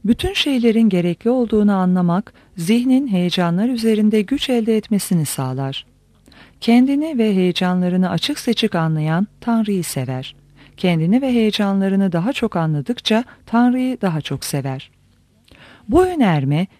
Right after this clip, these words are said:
bilgelikten oluşan Tanrı'nın zeka ile sevilmesi kavramını çıkarır karşımıza.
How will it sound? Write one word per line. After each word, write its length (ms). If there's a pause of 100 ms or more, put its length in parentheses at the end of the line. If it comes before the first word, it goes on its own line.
bilgelikten 600
oluşan 540 (200)
Tanrı'nın 640
zeka 400
ile 180
sevilmesi 600
kavramını 560
çıkarır 400
karşımıza. 760